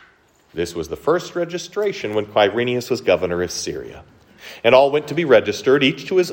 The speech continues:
own town. And Joseph also went up from Galilee to the town of Nazareth, to Judea, to the city of David, which is called Bethlehem, because he was of the house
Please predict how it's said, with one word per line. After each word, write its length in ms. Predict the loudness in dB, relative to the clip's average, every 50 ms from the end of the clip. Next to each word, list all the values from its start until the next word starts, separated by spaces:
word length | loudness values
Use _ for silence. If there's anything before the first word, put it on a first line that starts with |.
| -4
own 380 | -2 -2 -2 -2 -6 -8 -12 -14 -18
town. 380 | -10 -8 -6 -6 -6 -8 -10 -18 _ _ _ _ _ _ _ _ _ _ -20 -20 -20 -20 _ _ -20 _ _ _ _ _ _ _ _ _
And 120 | -4 0
Joseph 340 | 4 4 4 4 2 2 2
also 300 | 2 2 2 2 0 0
went 180 | 0 2 2 0
up 160 | 0 0 -2
from 200 | -6 -8 -8 -2
Galilee 520 | -2 0 0 2 0 -2 -2 -2 -2 -4
to 140 | -2 -4 -4
the 100 | -4 -4
town 300 | -2 -2 -2 -2 -2 -6
of 100 | -8 -8
Nazareth, 640 | -4 -4 -2 -2 -2 -4 0 0 0 0 -2 -6
to 100 | -6 -6
Judea, 800 | -6 -4 -4 -4 -4 -4 -2 0 2 4 6 4 4 2 -2 -8 -4
to 80 | 0 2
the 120 | 2 2
city 280 | 2 2 0 2 4 2
of 140 | 2 2 4
David, 360 | 4 4 4 4 0 0 -2
which 160 | -2 -4 -4
is 100 | -8 -2
called 300 | 0 0 0 0 2 4
Bethlehem, 580 | 4 4 4 4 2 2 4 4 4 2 2 -4 -10 -16 -18 -20 -12 -10
because 260 | 2 4 4 4 4
he 100 | 2 -2
was 140 | -2 2 4
of 120 | 4 4
the 100 | 4 2
house 600 | 2 4 4 4 4 2 -2 -8 -10 -10 -12 -14